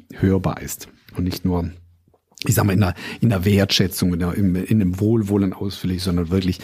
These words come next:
als Lob tituliert. Also das ist ein wichtiger Faktor.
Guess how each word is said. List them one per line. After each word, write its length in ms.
als 220
Lob 260
tituliert. 560
Also 180
das 180
ist 200
ein 80
wichtiger 340
Faktor. 480